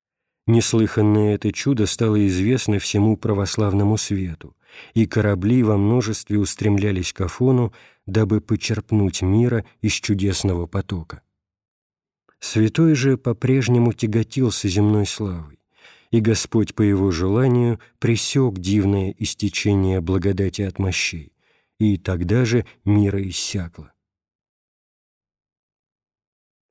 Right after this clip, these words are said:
Преподобный Феофил Мироточивый подвязался на Афоне в шестнадцатом веке.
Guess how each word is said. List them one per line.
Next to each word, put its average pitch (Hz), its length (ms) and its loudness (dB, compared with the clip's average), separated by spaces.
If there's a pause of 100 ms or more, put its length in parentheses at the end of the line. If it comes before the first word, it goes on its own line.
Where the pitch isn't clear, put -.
(220)
Преподобный 123 760 4
Феофил 120 640 2
Мироточивый 104 920 0 (240)
подвязался 104 720 2
на 104 200 2
Афоне 131 400 2
в - 80 -6
шестнадцатом 110 720 -2
веке. 92 400 -6